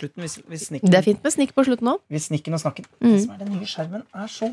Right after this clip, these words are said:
Speaker 1: vanskelig å få bort til seg.
Speaker 2: Åh,
Speaker 1: Men, eh,
Speaker 2: åh,
Speaker 1: ah.
Speaker 2: så irriterende.
Speaker 1: Ah, ledningen skulle vært bitte litt lenger bare. Men jeg tror jeg kan få, for jeg har lyst på fin lyd,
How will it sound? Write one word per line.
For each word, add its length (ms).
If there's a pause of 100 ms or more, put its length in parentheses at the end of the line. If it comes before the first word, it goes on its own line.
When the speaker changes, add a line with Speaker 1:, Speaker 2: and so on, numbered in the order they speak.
Speaker 1:
vanskelig 500
å 60
få 140
bort 120
til 80
seg. 240 (380)
Speaker 2:
Åh, 320 (420)
Speaker 1:
Men, 100
eh, 40
Speaker 2:
åh, 320
Speaker 1:
ah. 320
Speaker 2:
så 100
irriterende. 680 (580)
Speaker 1:
Ah, 840 (320)
ledningen 320
skulle 200
vært 100
bitte 240
litt 100
lenger 160
bare. 240 (460)
Men 100
jeg 120
tror 160
jeg 100
kan 100
få, 140
for 80
jeg 20
har 80
lyst 140
på 60
fin 280
lyd, 240